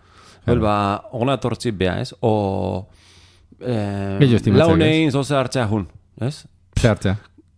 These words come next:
Speaker 2: Eh, infuxo bat, adibidez. Hori gehien nahi xoet, porque ez dela, zerbait, ja, ero asuntu raro teke. O pasira aurreun parkea jungutxean, da, kiston ondo, kiston a-, aprobetxe duten zela, go-, go asko egin
Speaker 1: Mhm.
Speaker 2: bezala.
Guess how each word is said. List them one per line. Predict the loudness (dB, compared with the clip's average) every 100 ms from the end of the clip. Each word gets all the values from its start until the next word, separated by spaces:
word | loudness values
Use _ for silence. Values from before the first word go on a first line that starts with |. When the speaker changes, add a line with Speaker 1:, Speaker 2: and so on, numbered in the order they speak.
| -6
Speaker 2:
Eh, | -2 -2 -4 -6 -6 -8 -6
infuxo | -2 0 0 0
bat, | 0
adibidez. | 2 2 0 -8 -12 -2
Hori | 0 0
gehien | -2 -2
nahi | -2
xoet, | -2 -4 -10 -6
porque | -4 -2 -4 -4
ez |
dela, | -4 -4 -2 -4 -6 -16 -20 -20 -12
zerbait, | -6 -2 -2 -4 -12 -6
ja, | -2 0 0
ero | 0 0
asuntu | -2 -2 -4 0
raro | 0 -2
teke. | -4 -10 -14 -18 -20 -14 -4
O | -2
pasira | 0 0 0 0
aurreun | 2 0 -2
parkea | -4 -2 -4
jungutxean, | -2 -4 -6 -10 -12 -12
da, | -8 -6 -6 -12 -20 _ -20 _ -20 -20 _ _ _ -2
kiston | -2 0 0 0
ondo, | 0 -4 -6 -16 -12
kiston | -6 -2 -2 -4
a-, | -8 -4
aprobetxe | 0 0 2 0
duten | -2 -2
zela, | -4 -6 -2
go-, | 0 -2
go | 0 0 2
asko | -2 0
egin | 2 2
Speaker 1:
Mhm. |
Speaker 2:
bezala. | 0 -6